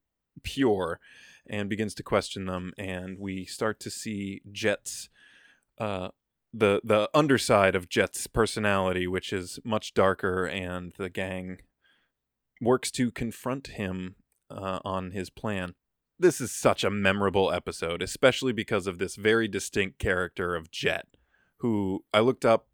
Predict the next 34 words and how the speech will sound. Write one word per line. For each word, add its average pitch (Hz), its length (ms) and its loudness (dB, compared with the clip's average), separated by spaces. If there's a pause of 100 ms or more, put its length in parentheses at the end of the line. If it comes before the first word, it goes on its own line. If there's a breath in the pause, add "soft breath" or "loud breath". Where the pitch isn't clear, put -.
uh, 95 540 2 (480)
he's 110 220 -8
played 120 240 4
by 113 120 4
an 110 100 0
actor 104 280 0
by 101 140 4
the 98 80 0
name 98 160 0
of 92 120 -4
Crawford 104 540 2
Wilson, 98 560 -2
who 110 80 0
has 95 120 2
a 98 60 4
very 113 280 4
distinct 95 640 -4
voice. 87 520 -6 (420 soft breath)
I 117 60 2
just, 110 240 -4
I, 123 220 6
I 117 60 6
love 117 340 4
the 120 100 4
way 98 500 4
that 92 220 2
character 95 480 0
and 90 100 -6
his 92 160 -8
voice 92 300 -4
fit 95 200 -4
into 90 180 -6
this 85 180 -10
episode. 90 440 -8